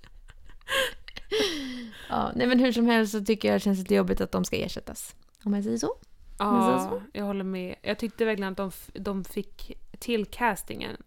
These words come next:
Speaker 2: väldigt bra. För att i Skeppet Gryning så är det ju William... Vad heter han? Från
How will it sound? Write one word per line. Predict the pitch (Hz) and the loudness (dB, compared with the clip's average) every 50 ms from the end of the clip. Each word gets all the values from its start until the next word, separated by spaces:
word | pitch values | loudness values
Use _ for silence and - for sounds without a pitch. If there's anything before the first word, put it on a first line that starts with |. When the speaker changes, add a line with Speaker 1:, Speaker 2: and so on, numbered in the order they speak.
| - - - - - - | -18 -20 -20 -20 -16 -10
Speaker 2:
väldigt | 196 196 196 196 196 190 - | -6 -6 -4 -4 -4 -6 -4
bra. | - 202 196 - - - - - - - - - | -2 0 0 0 -2 -4 -10 -18 -20 -20 -12 -6
För | - 220 | -4 -4
att | 208 - - - - - | -4 -4 -8 -20 -12 -4
i | - 226 220 214 214 208 208 202 202 208 - - - _ _ _ _ _ _ - | -2 0 0 2 2 2 2 0 0 -4 -8 -14 -20 _ _ _ _ _ _ -14
Skeppet | - - - 208 - 208 196 - | -8 -4 -4 -4 -2 -4 -8 -6
Gryning | - 202 208 208 220 254 277 277 254 | -4 -2 0 0 0 0 0 -2 -4
så | 233 - - 214 | -6 -4 -4 -4
är | - 196 190 185 | -2 -2 -2 -2
det | 180 175 185 | -2 -4 -4
ju | 175 175 175 175 175 175 175 - _ _ _ _ _ _ _ _ _ _ _ - - | -4 -4 -4 -2 -4 -4 -6 -10 _ _ _ _ _ _ _ _ _ _ _ -20 -16
William... | 190 180 190 208 196 190 190 180 180 175 175 175 175 170 165 _ _ _ _ _ _ _ _ _ _ _ _ _ _ _ | -10 -4 -2 0 0 0 0 -2 -2 -2 -2 -4 -4 -8 -10 _ _ _ _ _ _ _ _ _ _ _ _ _ _ _
Vad | - 202 190 | -10 -8 -8
heter | 196 185 - 190 | -8 -8 -8 -10
han? | - 202 196 _ _ _ _ _ _ _ _ - | -12 -12 -14 _ _ _ _ _ _ _ _ -14
Från | - - 196 185 185 185 | -6 -4 -2 -2 -2 -4